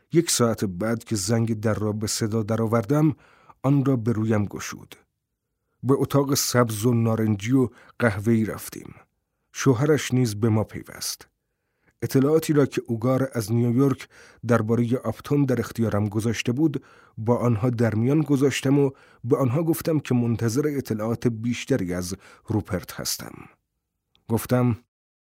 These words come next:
"برخی همسایه‌های شما مردی رو دیدن که شبیه آپتون نبوده و مردی با همون مشخصات هم از پله‌های اضطراری اتاق آپتون، جایی که اون درون به قتل رسیده، گریخته.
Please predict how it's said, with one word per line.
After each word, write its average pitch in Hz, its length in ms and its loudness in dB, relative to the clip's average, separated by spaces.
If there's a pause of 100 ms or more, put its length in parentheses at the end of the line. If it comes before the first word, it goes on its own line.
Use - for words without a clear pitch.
(840)
"برخی 131 280 2
همسایه‌های 131 680 2
شما 123 460 0
مردی 135 460 2
رو 139 60 4
دیدن 135 320 0
که 120 140 -6
شبیه 113 440 -2
آپتون 123 580 0
نبوده - 440 -2 (800)
و 98 160 2
مردی 117 380 0
با 117 160 -2
همون 127 280 -4
مشخصات 117 760 -4
هم 147 200 4 (480)
از 104 240 -4
پله‌های 117 640 0
اضطراری 113 600 -2
اتاق 113 440 -2
آپتون، 131 640 -2 (580)
جایی 117 220 2
که - 140 -4
اون 123 220 2
درون 110 380 0
به 107 80 -4
قتل 107 500 -2
رسیده، 113 420 0
گریخته. 95 600 -4